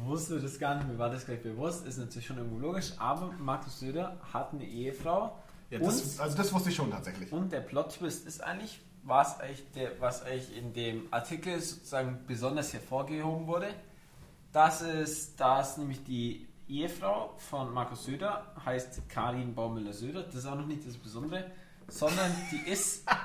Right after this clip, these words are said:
Speaker 2: <laughs> Wieso
Speaker 1: leitet
Speaker 2: findest du den Namen so besonders?
Speaker 1: Nein, nein, das ist nicht das Besondere, bloß ich klar, hab gemeint, so von der Satzstruktur, wie es angefangen
Speaker 2: Ach so,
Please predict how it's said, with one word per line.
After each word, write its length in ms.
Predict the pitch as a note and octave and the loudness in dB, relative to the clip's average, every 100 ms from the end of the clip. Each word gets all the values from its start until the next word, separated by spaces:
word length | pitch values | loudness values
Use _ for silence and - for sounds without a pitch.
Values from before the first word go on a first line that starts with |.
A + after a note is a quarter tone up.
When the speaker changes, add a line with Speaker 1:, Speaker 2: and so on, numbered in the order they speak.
| - - | -2 -4
Speaker 2:
<laughs> 360 | - G#3+ - | -2 -8 -4
Wieso 160 | C3+ C#3 | 0 6
Speaker 1:
leitet 240 | D#3+ F#3+ E3+ | 8 8 4
Speaker 2:
findest 140 | E3+ | 4
du 40 | E3 | 4
den 60 | |
Namen 240 | D3 C#3 C#3+ | 4 4 4
so 100 | D3 | 2
besonders? 600 | C3+ C3+ C3+ C3 - - - - | 0 0 0 -2 -6 -12 -16 -2
Speaker 1:
Nein, 340 | C#3 G3+ E3+ - A#2+ | 0 2 0 -4 -4
nein, 260 | B2 G#3 | -2 -2
das 120 | F3 | -2
ist 60 | C3 | -2
nicht 200 | D3 - | -4 -4
das 60 | D#3 | -8
Besondere, 340 | - B2 A#2+ | -6 -4 -2
bloß 200 | B2 B2 | -4 -6
ich 120 | C3 | -8
klar, 360 | - C3+ - - | 0 2 2 0
hab 180 | C3+ C3+ | -4 -4
gemeint, 300 | B2+ C3 C#3 | -2 0 0
so 80 | B2+ | -4
von 140 | B2+ | -4
der 140 | A#2 A#2 | -2 0
Satzstruktur, 720 | D3 D#3+ - C3+ B2 C3+ B2+ | 2 0 -2 -6 -6 -6 -6
wie 60 | |
es 100 | A#2+ | -4
angefangen 360 | - D3+ B2+ G#2+ | -4 -4 -4 -2
Speaker 2:
Ach 140 | C#3+ D3+ | 4 4
so, 140 | C#3 | 4